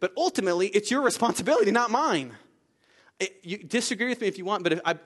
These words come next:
I believe Ephesians chapter five implies that one day, dads, you're gonna have to present your family back to the Lord. You've been gifted with that family.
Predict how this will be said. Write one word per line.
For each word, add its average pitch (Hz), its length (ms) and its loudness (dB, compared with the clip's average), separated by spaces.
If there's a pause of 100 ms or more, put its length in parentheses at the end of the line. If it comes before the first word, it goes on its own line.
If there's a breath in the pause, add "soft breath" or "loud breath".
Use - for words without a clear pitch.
(340 loud breath)
I 175 80 2
believe 196 640 -2
Ephesians 202 520 -6
chapter 185 260 -2
five 170 360 -2
implies 147 840 -2 (1300)
that 147 180 0
one 180 280 -2
day, 151 400 0 (520)
dads, 127 540 -4 (580)
you're 160 140 -2
gonna 170 140 -2
have 160 180 -6
to 165 60 -16
present 151 280 -6
your 139 80 -10
family 131 280 -12
back 113 220 -10
to - 80 -20
the 123 80 -16
Lord. 107 280 -16 (1200)
You've 170 140 -6
been 160 140 -4
gifted 156 340 -4
with 131 140 -10
that 117 160 -6
family. 107 380 -18